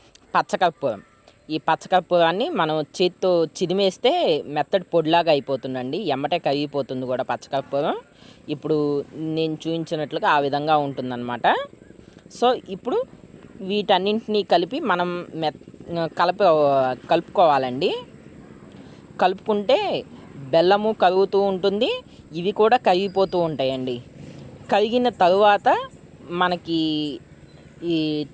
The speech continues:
టేస్ట్ అనేది చాలా బాగుంటుందండి. అందువల్ల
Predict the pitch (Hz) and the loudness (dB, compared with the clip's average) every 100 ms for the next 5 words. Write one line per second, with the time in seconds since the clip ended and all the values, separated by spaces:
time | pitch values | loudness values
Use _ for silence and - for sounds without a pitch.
0 | - 202 226 - 196 190 190 - 180 160 | 2 4 4 2 2 2 -2 -2 2 4
1 | 165 151 165 202 202 185 156 123 107 98 | 4 4 4 4 2 0 0 -4 -8 -12
2 | - - - _ _ - - - 147 170 | -18 -20 -20 _ _ -20 -18 -8 -4 2
3 | 165 170 208 349 | 2 4 2 0